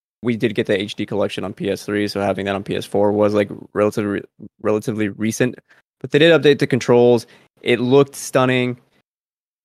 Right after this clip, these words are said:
Yeah, I don't know. I, I, I have faith in, uh, like, the power, like, of Bluepoint bringing, like, quality games back to life. So I'm excited to see what they do next, and I, I really hope it's something like Metal Gear Solid, 'cause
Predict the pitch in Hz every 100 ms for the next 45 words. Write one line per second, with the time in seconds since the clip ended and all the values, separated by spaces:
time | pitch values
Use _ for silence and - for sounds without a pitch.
0 | _ _ _ _ 120 113 82 117 107 87
1 | 104 110 139 147 - 147 165 139 - 117
2 | 113 110 101 101 - - 98 95 87 -
3 | - 90 - 113 - - 95 101 104 104
4 | 110 - 101 95 _ _ _ _ _ _
5 | _ _ _ - 123 113 - 110 104 71
6 | - 107 104 107 - 113 104 107 107 101
7 | 95 95 - 82 - - 78 80 - -
8 | 104 151 123 143 135 123 110 - 98 98
9 | 95 95 98 98 - 110 113 - 127 123
10 | 120 98 98 - 92 90 87 87 87 -
11 | - - - 101 98